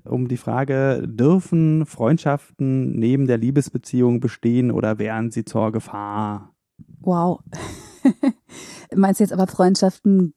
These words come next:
Speaker 2: generell oder meinst du jetzt, wenn ich jetzt zum Beispiel mit einem Mann befreundet bin?
Speaker 1: Heute würde ich so den Hauptfokus darauf legen, auf heterosexuelle Partnerschaften, wo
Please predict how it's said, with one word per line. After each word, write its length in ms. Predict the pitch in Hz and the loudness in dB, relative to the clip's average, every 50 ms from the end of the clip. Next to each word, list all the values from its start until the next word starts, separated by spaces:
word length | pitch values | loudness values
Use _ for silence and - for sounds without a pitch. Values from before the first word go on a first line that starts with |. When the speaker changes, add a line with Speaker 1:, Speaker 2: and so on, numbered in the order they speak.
| _ _ | _ _
Speaker 2:
generell 760 | - 185 180 180 175 165 151 156 151 143 143 160 208 262 359 466 - - _ | 2 4 4 4 4 2 0 -2 -2 0 0 2 4 4 4 2 0 0 _
oder 560 | 208 208 208 208 202 196 190 185 180 - - - | 4 6 6 6 6 6 6 6 4 4 2 2
meinst 360 | 190 190 180 180 196 - 214 | 4 4 4 4 4 4 4
du 20 | |
jetzt, 420 | 196 190 185 - - - - - - _ _ _ _ _ _ | 2 2 2 -2 -8 -10 -12 -12 -16 _ _ _ _ _ _
wenn 160 | - 196 196 | 2 4 4
ich 120 | 196 - - | 4 4 2
jetzt 160 | 185 - - | -2 0 0
zum 60 | 196 | 0
Beispiel 200 | 180 - - 196 | 0 2 2 2
mit 160 | 190 175 - | 2 2 2
einem 100 | 196 185 | 2 2
Mann 200 | 175 165 156 156 | 2 2 0 -2
befreundet 500 | 151 151 - - - 143 143 - - - | -4 -6 -10 -8 -6 -6 -6 -6 -8 -10
bin? 240 | - - - - 170 - _ _ _ - - - 95 113 | -10 -10 -10 -10 -12 -14 _ _ _ -20 -20 -18 -14 -8
Speaker 1:
Heute 480 | 113 113 120 131 135 156 139 135 123 | -4 0 0 2 4 4 2 2 2
würde 160 | 123 127 123 131 | 2 2 2 0
ich 120 | 120 - | -2 -2
so 200 | - 123 120 120 | -2 0 0 2
den 300 | 120 120 117 117 107 101 | 2 0 0 0 -2 0
Hauptfokus 680 | 113 127 143 - - - - 143 131 - 135 135 127 | 0 0 0 -2 -6 -2 0 0 2 2 0 0 0
darauf 340 | - - 117 120 117 113 - | 0 -2 0 0 0 0 0
legen, 680 | 117 113 117 123 127 120 123 123 123 120 120 113 - - | 0 2 2 4 4 2 2 0 0 0 0 -2 -4 -6
auf 720 | 107 107 113 113 113 113 113 113 113 110 - - - - - - | -4 -4 -2 -2 0 0 0 0 -2 -4 -6 -12 -20 -20 -12 -8
heterosexuelle 840 | 107 120 - 131 127 117 113 - - 113 - - - 104 107 104 98 | -8 -6 -4 -4 -2 -2 -2 -2 -4 -6 -6 -4 -4 -2 -2 -2 -2
Partnerschaften, 1120 | - 120 139 - - 151 143 - 147 135 135 - _ - 131 131 127 127 127 127 120 113 117 | -2 -2 -2 0 0 0 0 2 0 0 0 -2 _ -4 -2 -2 0 0 0 0 -2 -2 0
wo 560 | 117 117 117 117 117 120 117 117 120 123 | 2 2 4 4 4 4 2 2 0 -2